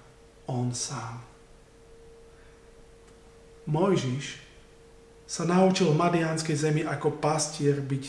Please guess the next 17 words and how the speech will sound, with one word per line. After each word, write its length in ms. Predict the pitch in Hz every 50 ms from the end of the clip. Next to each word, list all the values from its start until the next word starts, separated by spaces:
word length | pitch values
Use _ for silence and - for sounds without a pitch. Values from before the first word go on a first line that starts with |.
| -
tým, 280 | - 175 160 156 165 165 170 170 - - - - - - - - - - - -
kto 120 | - 151
sa 160 | 139 - 151
stane 360 | 143 - - 151 147 147 147
Božím 520 | 135 131 135 - 160 175 180 180 175 160 147
nástrojom 640 | 147 151 151 156 151 - - 170 151 147 139 131 123
záchrany, 560 | 135 135 131 131 127 - - 127 127 139 - - - - - - - - - - - - - -
kto 160 | - 170 165
vyslobodí 640 | 185 208 202 - 233 214 208 214 202 - 196 185 -
tých, 400 | 190 180 180 185 180 180 - -
ktorí 240 | - 170 165 170
sú 160 | 160 - - 160
nepriateľmi 1000 | 151 151 151 160 165 170 - 170 165 160 156 156 147 - 160 151 143 143 147 151
utláčaní. 760 | 180 156 139 - 139 123 113 117 - - 135 131 151 151 147 160 180 - - - - - - - - - - - - - - - - - - - - - - - - - - - - - - - - - - - - - -
Spoznal, 760 | - - - - 160 170 165 151 143 127 127 127 135 139 - - - - - - - - - - - - - - - -
že 160 | - - 190
nie 360 | 190 190 190 202 208 214 214